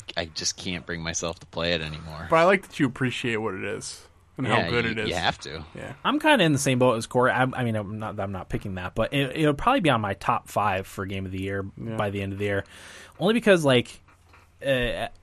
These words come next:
Speaker 3: I feel like it refined the moba so much, and, you know, some, uh, noob like me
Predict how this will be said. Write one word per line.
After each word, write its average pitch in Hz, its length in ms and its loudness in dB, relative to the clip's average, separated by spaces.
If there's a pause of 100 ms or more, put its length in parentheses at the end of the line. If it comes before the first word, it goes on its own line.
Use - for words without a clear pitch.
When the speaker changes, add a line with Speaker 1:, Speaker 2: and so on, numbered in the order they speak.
(140)
Speaker 3:
I 131 120 2
feel 170 160 2
like 139 160 4
it 113 80 0
refined 117 600 0
the 117 160 -4
moba 110 440 2 (140)
so - 160 -2
much, 135 440 -2 (180)
and, 104 360 -6
you 110 80 -6
know, 98 140 -2
some, - 220 -2
uh, 104 320 0
noob 127 340 4
like 113 240 2
me 117 340 -4